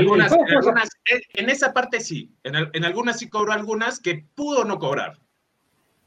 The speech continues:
Speaker 2: Ya, pues, a eso me refiero. O sea, el juego pudo ser mucho más fluido. O sea, para mí,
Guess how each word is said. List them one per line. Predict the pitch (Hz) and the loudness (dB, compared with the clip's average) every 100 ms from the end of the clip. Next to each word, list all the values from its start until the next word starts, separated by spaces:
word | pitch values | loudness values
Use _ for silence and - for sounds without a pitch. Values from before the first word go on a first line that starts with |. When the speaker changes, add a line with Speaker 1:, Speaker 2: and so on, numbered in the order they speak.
| _ _ _ _ _ _ _ - | _ _ _ _ _ _ _ -8
Speaker 2:
Ya, | 180 | -6
pues, | 208 | -2
a | 220 | -2
eso | 160 | -2
me | |
refiero. | 143 262 180 | -2 -2 0
O | 127 | 0
sea, | 151 | 0
el | 143 | 0
juego | 196 285 - | 4 2 2
pudo | 247 208 | 0 0
ser | 214 | -2
mucho | 202 254 185 | -2 0 0
más | 202 | -2
fluido. | 202 185 202 117 | -2 -2 -2 -4
O | 113 | -8
sea, | 123 | -10
para | 123 117 | -6 -2
mí, | 190 302 | 0 -2